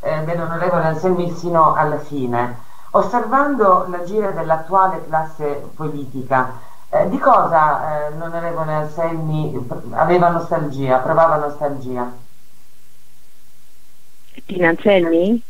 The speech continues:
Speaker 1: Sì.
Speaker 2: Vedendo l'attuale classe politica?
Speaker 1: Sì, di questa
Speaker 2: Di-,
Speaker 1: attuale
Speaker 2: eh,
Speaker 1: classe
Speaker 2: eh,
Speaker 1: politica.
Speaker 2: cioè, diciamo che lei fortunatamente, eh, eh, aveva una sua grazia, che era quella che era etica e non moralista,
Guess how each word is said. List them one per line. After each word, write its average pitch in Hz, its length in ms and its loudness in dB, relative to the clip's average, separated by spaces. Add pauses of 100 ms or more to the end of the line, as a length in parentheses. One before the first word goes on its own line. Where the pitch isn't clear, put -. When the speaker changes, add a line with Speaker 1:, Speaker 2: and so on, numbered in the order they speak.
Speaker 1:
Sì. - 80 -10 (140)
Speaker 2:
Vedendo 196 540 4
l'attuale 185 460 2
classe 190 400 0
politica? 185 760 0 (300)
Speaker 1:
Sì, 214 180 -4 (140)
di 147 100 -8
questa 151 320 -4
Speaker 2:
Di-, 185 80 2
Speaker 1:
attuale 160 280 2 (140)
Speaker 2:
eh, 175 40 2
Speaker 1:
classe 143 200 -2 (120)
Speaker 2:
eh, 262 140 4
Speaker 1:
politica. 247 260 0
Speaker 2:
cioè, 320 260 6
diciamo 339 480 4
che 277 140 4
lei 269 220 6
fortunatamente, 240 1160 4
eh, 202 340 6 (440)
eh, - 320 4
aveva 233 680 4 (340)
una 214 240 4
sua 240 180 4
grazia, 233 540 4
che 196 100 2
era 190 120 6
quella 233 400 4
che 208 340 4
era 202 400 6
etica 240 440 2
e 208 80 4
non 208 240 2
moralista, 180 1000 2